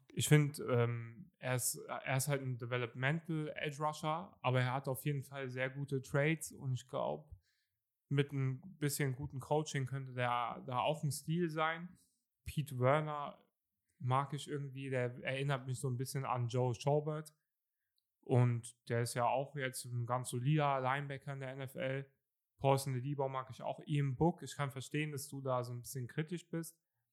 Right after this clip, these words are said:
Meine Devise ist halt immer so ein bisschen, naja, probier einfach aus, vor allem in der vierten Runde, wenn du da einen Shot auf einen Q B,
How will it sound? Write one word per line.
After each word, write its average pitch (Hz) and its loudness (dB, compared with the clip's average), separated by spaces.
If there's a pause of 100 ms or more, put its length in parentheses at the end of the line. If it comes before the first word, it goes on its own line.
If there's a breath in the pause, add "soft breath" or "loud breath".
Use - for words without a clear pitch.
(460)
Meine 139 8
Devise 135 -2
ist 120 -4
halt 120 -4
immer 120 -4
so 117 -8
ein 117 -8
bisschen, 120 -4 (680)
naja, 117 -2
probier 135 4
einfach 131 0
aus, 143 2
vor 123 -2
allem 135 -2
in 131 -2
der 120 -2
vierten 151 -2
Runde, 143 -2
wenn 127 -2
du 127 -8
da 120 2
einen 117 -6
Shot 143 -2
auf 127 -6
einen 120 -4
Q 127 -4
B, 139 -2